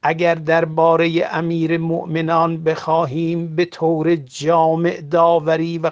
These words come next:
قضاوت کنیم، علاوه بر مطالعهٔ تاریخ زندگانی آن حضرت، حداقل به مجموعهٔ سخنانش توجه بکنیم،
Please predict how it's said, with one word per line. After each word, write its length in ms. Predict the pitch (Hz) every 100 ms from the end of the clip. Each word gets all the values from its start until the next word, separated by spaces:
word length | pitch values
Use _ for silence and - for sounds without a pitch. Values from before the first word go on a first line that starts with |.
| -
قضاوت 640 | 165 147 170 156 165 151
کنیم، 960 | - 190 180 233 247 233 208 196 202 - _ _ _ _ _ _ _ _ _ 262
علاوه 520 | 277 220 190 156 160
بر 260 | 147 151
مطالعهٔ 920 | 147 151 151 - 143 143 139 143 156 151
تاریخ 720 | - - 143 139 233 214 180
زندگانی 920 | 139 123 151 143 143 147 139 139 135
آن 240 | - 143
حضرت، 840 | 117 135 127 131 151 220 240 202 - _ _ _ _ _ _ _ -
حداقل 1080 | - - 220 196 190 220 214 196 247 262
به 200 | 214 185
مجموعهٔ 1080 | 185 180 180 170 151 160 175 175 - 262 254
سخنانش 1000 | 202 - 180 - 160 160 160 156 151 -
توجه 600 | - 160 143 139 - 143 -
بکنیم، 760 | 135 - 135 139 131 - 190